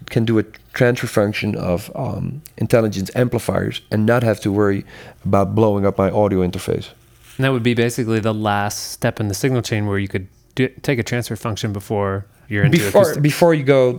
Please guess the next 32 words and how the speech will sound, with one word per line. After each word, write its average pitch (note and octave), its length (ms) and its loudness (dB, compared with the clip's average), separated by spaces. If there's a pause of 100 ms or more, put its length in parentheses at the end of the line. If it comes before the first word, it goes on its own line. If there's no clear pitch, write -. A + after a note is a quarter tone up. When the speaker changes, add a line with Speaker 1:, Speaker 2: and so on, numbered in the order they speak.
(120)
Speaker 1:
to C#3 140 2
the B2+ 80 4
loudspeaker. C3+ 600 0
Speaker 2:
Mm-hmm. F#2+ 160 -6
Speaker 1:
So A#2 260 2
it's, - 200 -4
it's - 380 -8
still C3 240 2
an - 140 -4
electronic A#2 400 0
transfer A2+ 320 0
function. - 400 -6 (420)
And G#3+ 100 4
it G3 60 6
allows C#3+ 300 4
you C3 60 -2
to B2 120 -2
peek D#3 260 2
under A2+ 160 2
the G#2 80 -2
hood C#3 220 2
and G#2 220 -4
s-, - 140 -12 (100)
and, F#2+ 180 -4
and G#2 180 -2
look A2+ 160 2
at F#2 100 -2
tunings, G#2+ 520 -2 (500)
which A#2 200 0
is G#2+ 100 0
interesting, G2+ 680 0 (560)
um, F#2 280 -4